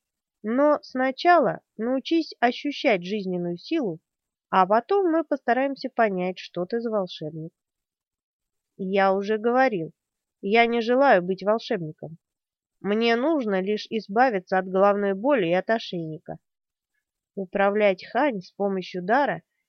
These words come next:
и значит быть волшебником. Когда ты научишься этому, ты волей-неволей станешь волшебником. Впрочем, волшебник — всего лишь слово.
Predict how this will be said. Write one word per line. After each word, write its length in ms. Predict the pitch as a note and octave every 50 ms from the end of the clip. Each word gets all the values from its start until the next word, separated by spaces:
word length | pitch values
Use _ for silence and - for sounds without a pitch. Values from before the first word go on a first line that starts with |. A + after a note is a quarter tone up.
| _ _ -
и 160 | - C#4 C4+
значит 540 | G#3+ G#3+ G#3 G3+ G3+ A#3 C4+ - - B3 F#3+
быть 280 | F3+ E3+ F3+ F3 -
волшебником. 800 | F#3 G#3 A3+ B3 - - D#4 D4 G#3+ E3+ D#3 - _ D3+ D3 D3+ - _ _ _ _ _ _ _ _ _ _ _ _ _ _ _ _
Когда 460 | - C4 C#4 C#4 C#4+ C4+ F4 E4+ D#4+
ты 200 | D#4+ - C4+ C4
научишься 680 | B3+ B3+ A#3+ A#3+ C#4 D#4+ E4+ - - G3 - - - F#3
этому, 420 | F3+ F3 - F3+ F3 E3+ E3 E3+ - _ _ _ _ _ _ _ _ _
ты 220 | F4 F#4 F#4+ F4
волей-неволей 880 | E4 E4+ F4+ F4+ F4 E4+ D#4+ D#4 C#4+ A#3+ G3+ F#3+ G3 A3 B3+ C#4+ E4 D#4
станешь 540 | - _ _ G3 F#3 F3+ F3+ G3+ G#3+ - -
волшебником. 800 | C4 C#4+ D4 - - A3 F#3 F3 E3+ F3+ - _ G3+ F#3+ F#3+ - _ _ _ _ _ _ _ _ _ _ _ _ _ _ _ _ _ _ _ _ _ _ _
Впрочем, 540 | - A3+ A#3 A3+ A3 - A3 G#3+ G#3+ G#3 - _ _ _ _ _ _
волшебник — 840 | - G#3+ A3+ B3+ C4 C4+ C4 - F4+ F#4 E4 C4+ A3 G3 F#3+ - _ _
всего 300 | - - - C4 B3+ C#4+
лишь 240 | D4 D4 D4+ - -
слово. 380 | - E4+ F4 D4 G3 E3+ F3